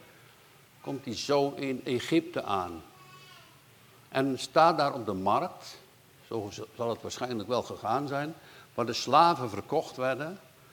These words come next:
En daar komt een hoveling van de koning Farao, de farao van Egypte, een hoveling, een hoog geplaatst man, Potifar. Die ziet Jozef,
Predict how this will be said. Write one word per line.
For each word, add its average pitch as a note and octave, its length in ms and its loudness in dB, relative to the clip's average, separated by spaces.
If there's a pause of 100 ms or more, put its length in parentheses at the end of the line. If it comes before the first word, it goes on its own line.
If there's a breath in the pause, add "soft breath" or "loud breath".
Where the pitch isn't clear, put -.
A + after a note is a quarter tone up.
(140 soft breath)
En A#2 80 -6
daar C3+ 100 0
komt C3 240 -4
een G2+ 160 -2
hoveling D3 720 0 (360 loud breath)
van A#2+ 220 -4
de G#2 260 0 (400)
koning B2+ 520 0
Farao, D#3 880 4
de A#2+ 120 -4
farao D3+ 760 2
van A#2 180 -2
Egypte, C3 500 -4
een B2+ 100 -2
hoveling, B2+ 500 -2
een G2 80 -2
hoog C3 460 6
geplaatst C3 520 0
man, C#3+ 300 0 (120)
Potifar. E3+ 800 -4 (720 loud breath)
Die A#2 140 -6
ziet D3 280 -6 (460)
Jozef, C#3+ 840 0